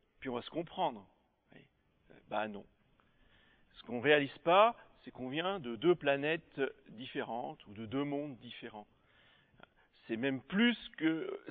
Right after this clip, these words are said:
il y a plus d'incompréhension entre un homme et une femme,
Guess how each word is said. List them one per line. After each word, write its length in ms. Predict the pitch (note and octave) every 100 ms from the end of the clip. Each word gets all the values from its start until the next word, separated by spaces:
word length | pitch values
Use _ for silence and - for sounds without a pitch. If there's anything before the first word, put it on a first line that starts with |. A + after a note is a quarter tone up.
| - -
il 60 | B2+
y 60 |
a 40 | C#3
plus 340 | - A#3 A3
d'incompréhension 840 | D#3+ F#3 G3 F#3+ - E3+ - F3+ D#3
entre 200 | B2+ A#2
un 100 | C#3+
homme 180 | F3+
et 40 | D3+
une 100 | D3+ -
femme, 340 | E3+ D#3+ B2+